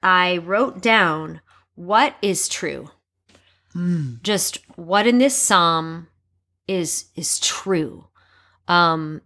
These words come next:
Speaker 1: sometimes it helps to just highlight what in the
Speaker 2: Mm.
Speaker 1: scriptures is true, true about me,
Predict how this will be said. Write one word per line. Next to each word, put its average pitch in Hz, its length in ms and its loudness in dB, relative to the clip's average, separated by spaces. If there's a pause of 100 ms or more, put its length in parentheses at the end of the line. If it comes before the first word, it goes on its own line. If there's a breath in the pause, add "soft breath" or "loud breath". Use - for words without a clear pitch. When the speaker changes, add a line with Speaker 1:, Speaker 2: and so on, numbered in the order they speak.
Speaker 1:
sometimes 247 640 2
it 208 140 -4
helps - 640 -2 (340 loud breath)
to 220 100 -4
just 190 260 -2
highlight 233 760 0 (100)
what 175 640 -2
in 233 160 2
the 247 60 6
Speaker 2:
Mm. 233 100 6
Speaker 1:
scriptures 165 840 -4 (380 soft breath)
is 175 240 -2
true, 190 520 0
true 247 280 2
about 190 380 2 (400)
me, 214 480 -2